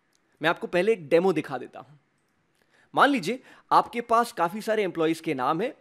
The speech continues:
उनके डिविजन्स के नाम हैं, और येलो सेल में आप जिस डिविजन्स को लिखते हैं, उन डिविजन्स के जितने एम्प्लॉइज हैं, उनके रोज को कलर अपने आप लग जाना चाहिए, राइट?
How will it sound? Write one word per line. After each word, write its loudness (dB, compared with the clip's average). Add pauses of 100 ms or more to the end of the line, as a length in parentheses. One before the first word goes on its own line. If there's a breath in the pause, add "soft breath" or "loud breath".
(140)
उनके -2
डिविजन्स -4
के -4
नाम -2
हैं, -8 (640 soft breath)
और 4
येलो -2
सेल -2
में -2 (120)
आप -2
जिस -8
डिविजन्स -2
को -2
लिखते -4
हैं, -12 (840 soft breath)
उन 2 (100)
डिविजन्स -2
के -6
जितने -4
एम्प्लॉइज -2
हैं, -2
उनके -4
रोज -2
को -8
कलर -2
अपने -6
आप -2
लग -4
जाना -4
चाहिए, -12
राइट? -4